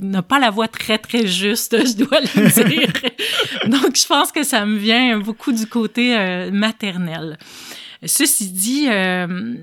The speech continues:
j'ai eu la chance d'être dans une famille, non pas de mélomanes, mais qui encourageait, euh, qui encourageait beaucoup, euh, les activités, le, le, la musique. Ils m'ont fait prendre des cours de piano très, très tôt.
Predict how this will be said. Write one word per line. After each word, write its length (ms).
j'ai 200
eu 100
la 220
chance 440
d'être 380
dans 160
une 200
famille, 320
non 200
pas 160
de 120
mélomanes, 600
mais 140
qui 180
encourageait, 1040
euh, 440
qui 80
encourageait 640
beaucoup, 680
euh, 500
les 360
activités, 1000
le, 180
le, 160
la 160
musique. 400
Ils 60
m'ont 120
fait 140
prendre 180
des 60
cours 160
de 80
piano 300
très, 340
très 240
tôt. 400